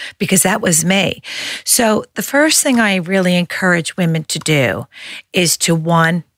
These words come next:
be kind to yourself, right? Start to nourish yourself and put the parameters of well-being and vitality and energy and purpose and good heart and the ability to connect and listen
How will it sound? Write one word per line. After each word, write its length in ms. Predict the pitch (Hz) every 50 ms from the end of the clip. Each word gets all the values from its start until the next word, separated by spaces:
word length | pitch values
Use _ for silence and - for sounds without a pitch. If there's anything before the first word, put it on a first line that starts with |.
| _ _ _ _ _ _ _ _ _ _ _ _ _
be 120 | - 285 254
kind 500 | - - - - 175 151 143 139 139 -
to 140 | - -
yourself, 680 | 135 131 123 117 - - - 104 90 92 - - - - -
right? 280 | 180 190 202 208 220 - _ _ _ - - - - - - - - _ _ _ _ _
Start 400 | - - - - 302 311 320 - -
to 100 | - 262
nourish 560 | 220 196 185 180 175 175 170 170 165 - -
yourself 540 | 185 165 156 - - 175 165 165 170 156 - -
and 180 | - 196 180 -
put 280 | - - 247 247 -
the 80 | - 240
parameters 800 | - - - 202 202 190 185 190 190 180 175 160 165 160 156 -
of 240 | - - 165 147 -
well-being 960 | 175 175 175 175 170 175 165 160 - 170 165 170 156 139 127 131 139 156 - - -
and 120 | 175 165
vitality 920 | 156 - 170 160 165 - - - 185 170 165 165 165 165 151 160 151 160
and 100 | 160 160 - -
energy 500 | 175 165 165 165 165 - - 180 175 165
and 160 | 160 151 -
purpose 480 | - - 180 165 - - 175 165 -
and 140 | 175 156 151
good 160 | - - 180
heart 340 | 175 156 - 175 160 160 - - - - - - - -
and 160 | - 170 170
the 120 | 175 160 160
ability 500 | 156 - 196 185 175 208 175 175 180 165
to 120 | 160 160
connect 600 | - - - - 175 165 170 175 170 - - -
and 160 | 175 165 160
listen 460 | 165 170 170 147 - - 151 135 139